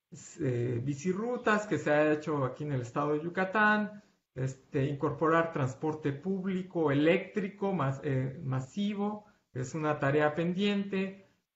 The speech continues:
este, masificar el transporte, reor-, reorganizar las rutas de transporte. Otra cosa es, este, cambiar el, la manera en que bombeamos el agua,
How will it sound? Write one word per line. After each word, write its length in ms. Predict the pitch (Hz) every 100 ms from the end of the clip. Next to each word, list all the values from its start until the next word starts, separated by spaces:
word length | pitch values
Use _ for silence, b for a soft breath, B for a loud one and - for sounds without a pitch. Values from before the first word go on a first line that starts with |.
| _ _ _ _ _
este, 1300 | 139 131 131 - - _ _ _ _ - 156 151 143 156
masificar 800 | 156 147 - 156 151 - 170 170
el 160 | 156
transporte, 580 | 135 127 - 175 175 180
reor-, 540 | 151 147 147 143 139
reorganizar 1000 | 139 135 143 135 135 135 135 - 175 175 165
las 200 | 131 131
rutas 400 | 139 135 123 120
de 80 |
transporte. 720 | 113 117 113 - 117 113 - 131 _ _ _ _ _ _ _ _ _ _ _
Otra 380 | - 165 175 175
cosa 420 | 180 185 208 202
es, 400 | 180 190 - -
este, 720 | 160 139 131 - 139 131 123 120
cambiar 580 | 135 135 160 180 202
el, 240 | 180 151 143
la 100 | 139
manera 400 | 139 151 185 185
en 100 | -
que 80 | 143
bombeamos 520 | 135 135 147 151 170
el 140 | 170
agua, 460 | 208 208 170 131